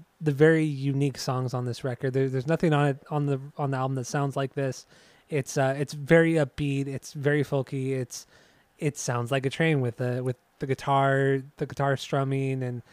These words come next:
and the kind of the chukka chukkas and everything like that. You know, it's, has that, I don't even know. I don't even, th-, it has to be called something in that style 'cause a lot of bands do it where it sounds like a train rolling along.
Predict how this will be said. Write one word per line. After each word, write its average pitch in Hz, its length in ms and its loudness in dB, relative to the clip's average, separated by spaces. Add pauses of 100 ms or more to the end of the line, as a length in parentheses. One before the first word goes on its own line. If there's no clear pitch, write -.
(200)
and 131 140 -6
the 131 80 -2
kind 147 160 2
of 131 40 -2
the 127 80 -4
chukka 151 240 -4
chukkas 139 720 0
and 120 260 -8
everything 135 340 -4
like 120 180 -8
that. 123 220 -12
You 143 140 -12
know, 135 140 -6
it's, - 260 -10 (680)
has 147 240 2
that, 131 300 2 (760)
I 170 60 2
don't 226 100 0
even 208 160 2
know. 185 140 4
I 160 100 2
don't 233 120 2
even, 208 220 -4
th-, 202 160 -10
it 202 100 0
has 262 200 2
to 196 100 -8
be 165 100 0
called 139 280 0
something 131 220 -2
in 117 40 -8
that 120 160 -10
style 123 540 -8 (360)
'cause 175 140 -4
a 185 40 0
lot 208 180 0
of 175 100 0
bands 127 300 -2
do 117 240 -2
it 117 220 -10
where 147 140 -4
it 135 80 -6
sounds 139 280 -2
like 127 80 -2
a 123 60 -4
train 127 340 -6
rolling 117 280 -4
along. 139 440 -12